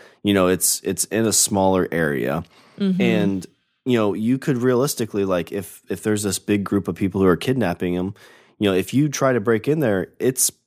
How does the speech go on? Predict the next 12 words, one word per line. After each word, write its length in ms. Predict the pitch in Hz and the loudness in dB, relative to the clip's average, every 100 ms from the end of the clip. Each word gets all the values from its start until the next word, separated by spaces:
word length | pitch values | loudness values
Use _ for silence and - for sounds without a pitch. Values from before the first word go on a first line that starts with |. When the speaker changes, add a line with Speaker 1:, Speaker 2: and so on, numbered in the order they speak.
| _ _ _ _ | _ _ _ _
Speaker 1:
relatively 720 | 127 160 214 - 196 170 156 | 0 0 0 0 -2 2 0
believable 640 | 117 120 120 165 139 110 107 | 2 0 2 2 2 0 0
that 120 | 82 | 0
your 120 | 110 | -2
friend 360 | - 131 160 135 | 0 0 0 0
could 120 | 113 | 0
have 80 | 104 | 2
been 140 | 101 | 0
kidnapped 380 | - 160 117 - | 0 0 0 -2
by 160 | 90 | -2
him 100 | 87 | -2
too. 460 | 90 156 113 62 | -2 0 0 -2